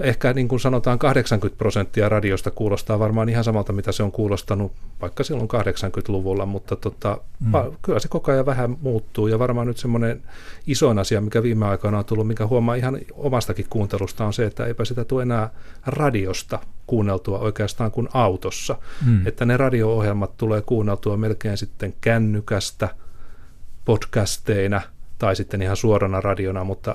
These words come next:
Speaker 1: esimerkiksi ei meillä kotona ole enää semmoista vanhanaikaista radiota millään pöydällä.
Speaker 2: Ahaa.
Speaker 1: Kai se nyt tässä kehtaa, vaikka radiossa töissä onkin,
Speaker 2: Kyllä,
Speaker 1: tunnustaa.
Speaker 2: kyllä, mehän menemme verkko edellä jo kovaa vauhtia. <laughs>
Speaker 1: Ja se on erittäin mukava. Siellä pystyy kuuntelemaan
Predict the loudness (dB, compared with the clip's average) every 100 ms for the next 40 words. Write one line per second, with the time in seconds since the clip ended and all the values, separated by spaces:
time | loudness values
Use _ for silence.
0 | -4 -4 -2 -2 -2 -2 2 2 2 0
1 | 2 0 0 0 0 -2 -4 -4 -4 -4
2 | -2 -2 -2 -4 -4 -4 -4 -2 2 2
3 | 0 -2 -2 -4 -4 -2 -2 -2 2 4
4 | 4 0 -4 -6 -6 -4 -4 2 4 4
5 | 2 2 2 2 2 2 2 2 2 2
6 | 0 2 0 0 0 2 0 4 6 6
7 | 6 4 4 4 8 12 12 12 10 8
8 | 8 6 6 2 2 2 6 8 10 8
9 | 6 4 4 4 4 4 4 6 6 6
10 | 8 8 8 6 6 4 4 2 2 0
11 | -2 -6 -4 -2 2 4 4 4 0 2
12 | 6 8 8 8 6 2 4 2 4 4
13 | 4 4 2 2 2 2 2 2 4 2
14 | 2